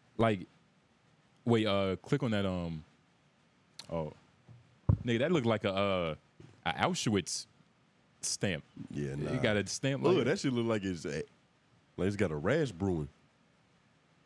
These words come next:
Speaker 1: He got a Harley Davidson and a good woman.
Speaker 2: I don't know.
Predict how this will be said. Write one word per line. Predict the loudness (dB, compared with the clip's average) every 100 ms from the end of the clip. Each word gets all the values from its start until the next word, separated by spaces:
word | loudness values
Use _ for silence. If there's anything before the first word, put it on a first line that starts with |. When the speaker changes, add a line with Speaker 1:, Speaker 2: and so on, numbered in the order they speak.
| _ _ _ _ _ -20 _ _ _ _ 0
Speaker 1:
He | 2
got | 4
a | 2
Harley | 2 0 0
Davidson | 0 0 -2 -6 -6 -8 _ _ _ _ _ -8
and | -6
a |
good | -2 -2 -2
woman. | -4 -4 -8 -10 0
Speaker 2:
I | 2
don't | 2 2
know. | -2